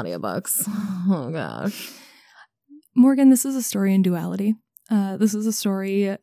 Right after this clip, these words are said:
Speaker 2: uh, in having your toe in two different pools. Because I would say when you
Speaker 1: Mm.
Speaker 2: said,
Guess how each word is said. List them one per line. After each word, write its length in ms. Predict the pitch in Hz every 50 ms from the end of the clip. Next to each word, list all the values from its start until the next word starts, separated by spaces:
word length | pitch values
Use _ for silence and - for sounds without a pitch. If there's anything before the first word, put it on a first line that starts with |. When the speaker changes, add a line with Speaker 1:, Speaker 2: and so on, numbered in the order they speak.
| -
Speaker 2:
uh, 440 | - 190 185 180 180 180 175 180 - - _ _ -
in 540 | 208 202 196 190 190 180 180 175 180 - - -
having 720 | - - - 190 190 185 202 196 196 202 202 202 202 196 - _ -
your 300 | 208 196 196 180 180 185
toe 340 | - - 196 185 185 190
in 340 | 196 - - 180 170 175 185
two 200 | - - - 202
different 320 | 185 180 175 - 190 - -
pools. 520 | - 175 - - - - 226 233 - - _ _ _ - - - - _ -
Because 260 | 220 208 214 220 220
I 80 | 220 220
would 140 | 214 208
say 520 | - - 220 208 208 202 202 202 196 190 - _
when 300 | - 196 190 190 190 185
you 280 | 180 196 196 202 208 214
Speaker 1:
Mm. 40 | 208
Speaker 2:
said, 680 | - - - 202 185 185 185 185 185 185 185 185 185